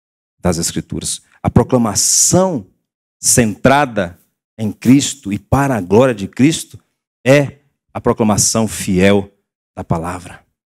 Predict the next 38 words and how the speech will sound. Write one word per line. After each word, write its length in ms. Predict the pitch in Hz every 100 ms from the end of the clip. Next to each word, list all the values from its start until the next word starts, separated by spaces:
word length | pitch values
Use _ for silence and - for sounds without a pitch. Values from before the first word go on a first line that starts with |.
| _
É 60 | 107
a 20 |
proclamação 500 | 117 110 113 101 113
fiel 480 | 104 - 98 104 95 -
da 160 | 104
verdade. 760 | 90 78 90 95 98 90 - - _ _ -
É 60 |
que 100 | 113
vai 120 | 117 123
tornar 680 | 135 95 101 107 95 - _ _ _ _ _
a 100 | 92
Igreja 340 | 95 95 113 104
Batista 580 | 95 92 - 113 - 98
do 100 | 95
Barro 220 | 101 92 -
Preto 420 | 101 123 135 - - _ _ _ -
aprovada 1120 | 113 _ 104 90 82 101 95 87 82 80 _ _ _ _
por 180 | 98 87
Deus, 320 | 92 95 -
como 180 | - 104
tem 160 | 104 92
sido 480 | - 104 101 95 - _ _ _ _
nos 120 | - -
seus 200 | 104 95
noventa 440 | 95 85 98 92
e 60 | 90
seis 280 | 95 85 78
anos. 440 | 80 80 - - _ _ _ -
Meus 120 | 135
irmãos, 380 | 135 156 127 -
este 260 | 143 139 135
ensino 320 | 120 135 143
não 160 | 147
é 60 | 147
apenas 480 | 143 - 127 113 95
do 120 | 104
Senhor 260 | - 98 92
Jesus. 640 | 87 80 85 - - -